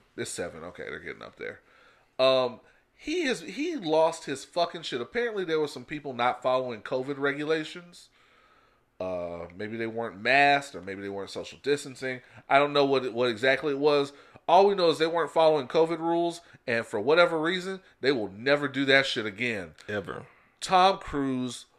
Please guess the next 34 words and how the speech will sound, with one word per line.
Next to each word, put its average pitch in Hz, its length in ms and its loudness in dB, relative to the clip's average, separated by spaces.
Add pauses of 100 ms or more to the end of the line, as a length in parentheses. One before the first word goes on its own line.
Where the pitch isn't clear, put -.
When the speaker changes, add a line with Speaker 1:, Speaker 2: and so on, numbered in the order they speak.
(260)
Speaker 1:
melted 120 840 -2 (300)
all 175 540 12
the 120 200 0
fucking 185 760 -2
way 151 240 2
down. 101 520 -2 (480)
I 185 120 6
mean, 147 380 -2
he 185 220 -10
lost 143 800 2
his 101 280 -10 (360)
goddamn 127 720 4
shit. - 540 -10 (1000)
I 156 120 6
mean, 151 260 0
I've 147 320 8
never, 147 500 2
I've 160 260 6
never 190 260 6
heard 160 260 6
of, 123 160 -2 (640)
I've 233 160 8
never 320 180 2
heard 240 180 10
of 151 120 0
Tom 151 280 6
Cruise. 127 480 -4
I've 175 200 4
heard 254 160 -2
of 170 60 -10
him 156 180 -8
being 120 280 -6
difficult, 131 520 -4
supposedly, 127 800 -4